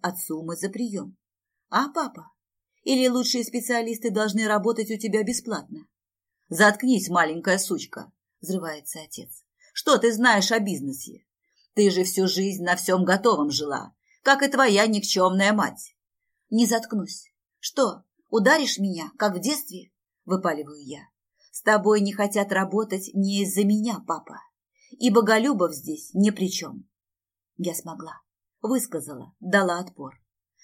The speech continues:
Дыхание разрывает грудную клетку. Сердце колотится так, что я чувствую его бешеный ритм в перепонках.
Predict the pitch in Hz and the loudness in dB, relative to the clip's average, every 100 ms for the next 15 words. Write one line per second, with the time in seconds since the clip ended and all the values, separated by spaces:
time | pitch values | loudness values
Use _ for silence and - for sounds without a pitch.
0 | - 175 190 185 180 175 175 180 175 170 | -12 -4 -2 0 -2 -2 -2 -2 -4 -4
1 | 180 156 180 160 170 185 190 - - - | -6 -6 -6 -6 -8 -10 -10 -12 -14 -20
2 | - _ _ _ - - 233 214 208 208 | -20 _ _ _ -6 -2 0 -2 -2 -2
3 | 214 202 190 190 196 233 - 196 180 180 | -2 -6 -10 -8 -6 -6 -6 -2 -2 -4
4 | 190 208 170 196 180 185 175 143 190 - | -6 -8 -8 -8 -4 -4 -2 -2 -4 -4
5 | 190 170 165 185 185 - 175 156 156 294 | -2 -2 -4 -8 -14 -12 -10 -10 -12 -16
6 | - - - _ | -16 -20 -20 _